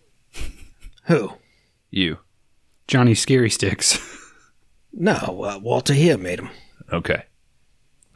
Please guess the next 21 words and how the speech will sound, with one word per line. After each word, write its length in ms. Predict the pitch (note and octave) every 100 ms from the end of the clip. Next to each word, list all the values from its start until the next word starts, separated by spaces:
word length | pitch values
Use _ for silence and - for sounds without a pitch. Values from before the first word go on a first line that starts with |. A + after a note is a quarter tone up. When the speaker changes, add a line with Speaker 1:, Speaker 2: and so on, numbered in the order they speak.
| _ _ _ _ _ _
Speaker 2:
I 20 |
just 160 | G#2+ A#2+
gotta 140 | D3+ B2+
Speaker 1:
He's 80 |
a 40 | -
Speaker 2:
check 100 | C#3
Speaker 1:
great 120 | C#3
Speaker 2:
you 60 | F2+
every 120 | D#2+
Speaker 1:
guy. 40 |
Speaker 2:
once 200 | E2 E2
in 40 | F2+
a 20 |
while, 100 | D#2+
make 160 | E2 E2+
sure 180 | G2
that 240 | F2 E2 -
the 80 | E2
brain's 320 | E2+ F#2+ F#2+
still 140 | D3
Speaker 1:
Uh, 320 | - B2+ B2